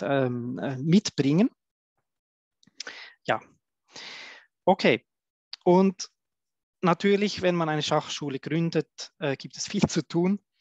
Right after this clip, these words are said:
Ich suchte zuerst mal einen Raum, habe den eingerichtet, habe Material eingekauft, äh, Website aufgebaut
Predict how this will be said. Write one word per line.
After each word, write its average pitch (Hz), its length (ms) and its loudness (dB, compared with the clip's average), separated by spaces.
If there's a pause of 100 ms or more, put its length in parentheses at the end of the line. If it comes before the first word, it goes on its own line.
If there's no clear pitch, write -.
(760)
Ich - 380 -6
suchte 202 320 -4
zuerst - 280 -2
mal 160 100 -2
einen 151 320 0
Raum, 156 480 2
habe 170 160 -2
den 147 160 -6
eingerichtet, 185 960 -4
habe 147 100 -6
Material 139 560 2
eingekauft, 147 1000 -4
äh, 127 260 -8
Website 147 520 -4
aufgebaut 127 920 -6